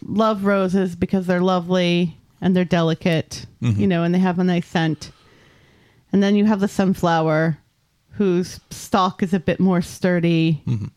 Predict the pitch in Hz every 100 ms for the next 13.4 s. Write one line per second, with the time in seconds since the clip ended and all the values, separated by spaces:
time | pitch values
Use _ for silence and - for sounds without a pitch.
0 | _ 185 175 180 - 180 180 175 - 175
1 | 175 175 180 185 190 185 175 175 175 165
2 | 165 165 - - - _ _ _ _ _
3 | _ 180 180 - 185 - 180 175 - 165
4 | 170 - 147 147 147 151 135 _ - -
5 | - _ _ 180 170 156 156 143 139 -
6 | 147 151 - - - 165 98 101 _ _
7 | _ _ _ _ _ _ 113 87 85 -
8 | - 87 82 - 85 92 90 87 85 90
9 | 92 92 170 170 160 - 160 165 214 233
10 | 214 170 160 165 - 156 - 151 156 135
11 | 107 98 101 _ - - - - - -
12 | - - 202 190 - _ _ - - -
13 | - 143 131 131